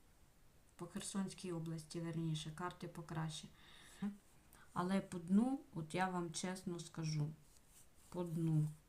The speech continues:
от сонце лежить між туч і косою, буде якесь рішення.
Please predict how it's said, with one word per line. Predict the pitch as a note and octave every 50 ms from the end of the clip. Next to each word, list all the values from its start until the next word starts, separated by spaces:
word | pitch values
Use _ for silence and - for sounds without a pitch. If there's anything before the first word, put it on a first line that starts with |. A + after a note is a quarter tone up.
| - - - - - - - - - - -
от | - E3 E3 D#3 D#3 - - - -
сонце | - F#3 E3+ E3+ D#3+ D#3 - - D#3 D#3
лежить | D#3 D#3+ D#3+ D#3 D#3 D#3+ D#3 -
між | D#3+ D#3+ D#3+ D#3
туч | - - - G3+ G#3 G3+ - - -
і | D#3+
косою, | D#3 - E3+ E3 - - E3 D#3+ D#3+ D#3 D3+
буде | D3+ D#3 F3 E3+ F3+ F#3
якесь | F#3 F#3 - G3 G3 - - G3+
рішення. | F#3 F3+ E3+ D#3 - - D#3+ D#3 D3+ D3+ D3+ D3+